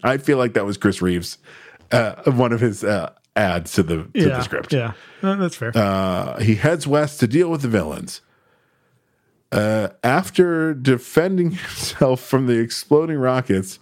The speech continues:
Speaker 1: suddenly we are in a side-scroll s-, video game that then becomes
Speaker 2: I
Speaker 1: a first-person shooter.
Speaker 2: I don't know
Speaker 1: <laughs>
Speaker 2: how.
Speaker 1: I don't know.
Speaker 2: You know, the, hmm.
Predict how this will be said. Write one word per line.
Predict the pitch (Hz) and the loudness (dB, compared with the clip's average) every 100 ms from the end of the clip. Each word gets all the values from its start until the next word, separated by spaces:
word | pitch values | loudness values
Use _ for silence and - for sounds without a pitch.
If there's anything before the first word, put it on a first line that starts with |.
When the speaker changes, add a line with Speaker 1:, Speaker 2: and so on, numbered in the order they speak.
| - - _ _ _ | -20 -20 _ _ _
Speaker 1:
suddenly | - - 147 170 | -2 2 2 2
we | 165 151 | 2 2
are | 143 143 | 0 2
in | 131 | 2
a | 123 113 107 101 95 101 _ | 2 2 2 0 -2 -6 _
side-scroll | - - 123 139 147 - 156 143 127 | -14 0 2 2 0 2 2 4 0
s-, | - - - - _ _ - _ | -4 -10 -12 -14 _ _ -20 _
video | 123 127 156 170 | 2 2 2 0
game | 196 202 202 196 185 - | 0 2 0 -2 -6 -2
that | 151 | 0
then | 135 151 | 2 0
becomes | 156 151 156 147 156 | 2 -2 2 2 2
Speaker 2:
I | 156 165 170 185 | 0 0 -2 0
Speaker 1:
a | 139 139 135 | 0 2 0
first-person | - 147 - 156 147 143 | 2 2 2 0 2 0
shooter. | 139 - 151 175 185 185 _ _ _ | 0 2 2 2 -2 -6 _ _ _
Speaker 2:
I | - 175 202 220 233 233 226 _ _ _ _ _ - | -2 0 0 -2 -4 -4 -6 _ _ _ _ _ 0
don't | 165 160 196 | 2 0 -2
know | 151 143 143 139 135 139 - | -2 0 0 -2 -2 -4 -12
Speaker 1:
<laughs> | _ | _
Speaker 2:
how. | - - 139 | -6 -2 -2
Speaker 1:
I | 139 | 0
don't | - - - | 0 0 -2
know. | 123 - | -4 -4
Speaker 2:
You | - 180 | 0 0
know, | 190 180 175 - - _ _ _ _ | 2 -2 -4 -6 -10 _ _ _ _
the, | - 156 190 185 180 196 - - - - - - | -6 0 0 2 -2 -4 -6 -10 -10 -12 -18 -4
hmm. | 131 113 107 | -4 -2 -10